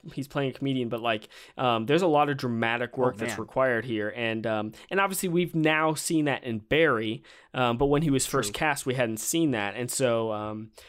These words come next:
Speaker 1: and so, yeah, I think he did step up for sure, and,
Speaker 2: Good
Speaker 1: uh,
Speaker 2: point.
Speaker 1: and unfortunately, I don't feel like the other actors did, but still, again, um, we're all still at least positive on it.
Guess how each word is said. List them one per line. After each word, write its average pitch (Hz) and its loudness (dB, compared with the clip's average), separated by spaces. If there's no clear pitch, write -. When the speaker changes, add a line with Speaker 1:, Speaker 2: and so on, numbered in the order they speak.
Speaker 1:
and 117 -6
so, 135 -2
yeah, 127 2
I 101 -2
think 135 -6
he 160 -4
did 131 4
step - -2
up 104 -2
for 123 -4
sure, 101 -4
and, 104 -4
Speaker 2:
Good 104 -4
Speaker 1:
uh, 98 -2
Speaker 2:
point. 98 -8
Speaker 1:
and 110 -8
unfortunately, 120 -4
I 104 -4
don't 101 -10
feel 110 -6
like 104 -8
the - -10
other 104 -6
actors 98 -10
did, 117 -4
but 165 4
still, 131 2
again, 131 0
um, 110 -2
we're 135 0
all 127 4
still 131 4
at 113 -2
least 135 2
positive 113 2
on 107 0
it. 107 -4